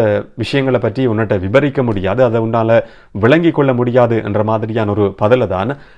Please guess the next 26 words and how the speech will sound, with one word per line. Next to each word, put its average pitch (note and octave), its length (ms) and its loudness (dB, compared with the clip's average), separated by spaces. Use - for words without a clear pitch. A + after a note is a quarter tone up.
அபுபக்கர் B2 480 2
அல் G2 160 0
பக்தாதி G2+ 400 0
தன்னுடைய A#2+ 300 0
மனைவி A#2+ 340 0
ஹுதைஃபாவுக்கு A#2+ 600 2
அந்த A2 180 -4
சந்தர்ப்பத்துல G#2+ 520 -2
வெளிப்படுத்தி G#2 460 -2
இருக்கிறாரு. G2 380 -2
குறிப்பா C#3+ 260 6
அந்த C#3 200 2
காலகட்டத்துல B2 640 2
அமெரிக்க A#2+ 520 4
இராணுவத்தால A#2+ 540 2
நடத்தப்பட்ட, G#2+ 420 -2
ஆம், G2 440 -2
தடுப்பு C#3 380 2
முகாம்கள்ல, G#2+ 480 2
சிறைச்சாலைகள்ல C3 720 4
வந்து B2+ 180 0
பாலியல் C#3 480 4
ரீதியான A#2+ 480 0
கொடுமைகள், C3 500 4
துன்புறுத்தல்கள் B2 680 0
நடந்ததுன்றதுக்கான A2+ 960 0